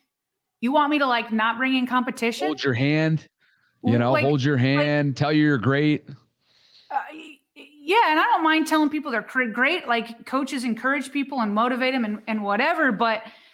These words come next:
Speaker 1: but, like, I don't wanna see anybody afraid of competition. Do you think that Roquan Smith batted an eye when,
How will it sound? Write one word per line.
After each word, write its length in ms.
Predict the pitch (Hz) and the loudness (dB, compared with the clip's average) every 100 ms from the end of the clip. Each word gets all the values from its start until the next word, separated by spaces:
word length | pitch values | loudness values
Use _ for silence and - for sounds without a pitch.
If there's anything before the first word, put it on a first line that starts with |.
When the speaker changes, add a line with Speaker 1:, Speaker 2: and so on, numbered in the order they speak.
| _ - | _ -6
Speaker 1:
but, 160 | 262 | -2
like, 440 | 262 247 240 - - _ _ _ _ - | 0 0 -2 -6 -20 _ _ _ _ -4
I 200 | 277 392 | 0 0
don't 280 | 427 427 339 | 0 -2 2
wanna 260 | 311 294 269 | 2 2 0
see 380 | - 240 247 _ | -2 -4 -6 _
anybody 840 | 330 320 320 247 226 202 196 - _ _ _ | 0 2 2 2 0 -2 -6 -14 _ _ _
afraid 340 | 226 220 247 233 | -8 -2 -2 -2
of 100 | 226 | -2
competition. 800 | 226 226 214 - 208 - 190 190 _ _ _ - | -4 -4 -6 -8 -8 -10 -16 -20 _ _ _ -4
Do 80 | 302 | 0
you 100 | 440 | 0
think 300 | 494 508 - | 0 -8 -2
that 240 | 339 262 | -2 -2
Roquan 560 | 196 247 320 285 294 262 | 0 0 0 -2 0 0
Smith 440 | 262 220 220 277 277 | -2 -4 -2 -2 -4
batted 340 | 196 220 233 | -2 -2 -2
an 180 | 208 190 - | -4 -8 -6
eye 540 | 196 196 226 285 311 - _ _ _ _ _ _ - | 0 2 2 -2 -6 -12 _ _ _ _ _ _ -10
when, 480 | 214 262 247 240 | -2 0 0 -2